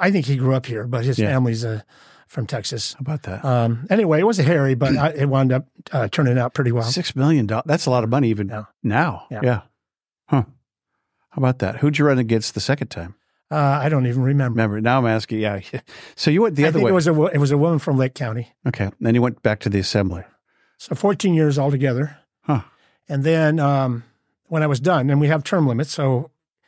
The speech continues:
Speaker 1: and I was ready to be done.
Speaker 2: Yeah.
Speaker 1: And the, really, the whole time I was in Sacramento, all I could think about was coming home.
Speaker 2: Sure.
Speaker 1: Because, uh, you know, living there was not my,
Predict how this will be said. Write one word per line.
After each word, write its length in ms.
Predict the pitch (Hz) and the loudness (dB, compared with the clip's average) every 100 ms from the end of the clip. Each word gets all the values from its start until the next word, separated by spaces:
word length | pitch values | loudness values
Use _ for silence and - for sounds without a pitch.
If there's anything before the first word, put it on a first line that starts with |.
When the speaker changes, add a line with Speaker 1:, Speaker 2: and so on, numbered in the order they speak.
| _ | _
Speaker 1:
and 100 | 160 | 0
I 60 | 156 | 0
was 160 | 131 | 2
ready 220 | 131 143 117 | 2 2 0
to 80 | |
be 100 | 113 | -2
done. 300 | 117 113 117 - | -2 -2 -2 -6
Speaker 2:
Yeah. 140 | 113 95 _ _ | -20 -20 _ _
Speaker 1:
And 160 | - 135 | -2 0
the, 260 | 156 135 - - | -2 -6 -8 -2
really, 260 | 170 156 | 2 2
the 140 | 127 127 | 2 2
whole 140 | 151 | 0
time 200 | 143 143 | 2 2
I 60 | 131 | 2
was 100 | 113 | 0
in 60 | 110 | -2
Sacramento, 460 | 147 - 131 123 | -2 0 0 2
all 80 | 120 | 0
I 60 | 117 | -2
could 140 | 123 | -2
think 160 | 147 143 | -4 -4
about 200 | 110 110 | -4 -4
was 100 | - | -6
coming 240 | 127 110 | -6 -4
home. 300 | 120 120 110 - - - - - | -2 -2 -4 -16 -20 -20 -20 -20
Speaker 2:
Sure. 180 | - 113 | -6 -4
Speaker 1:
Because, 360 | 131 135 113 | 0 0 0
uh, 240 | 151 120 117 | 0 0 2
you 100 | 127 | 2
know, 100 | 117 | 2
living 280 | 117 127 120 | 2 2 2
there 160 | 120 113 | 2 2
was 160 | 113 | 0
not 180 | 127 123 | -2 -2
my, 260 | 120 113 | -4 -4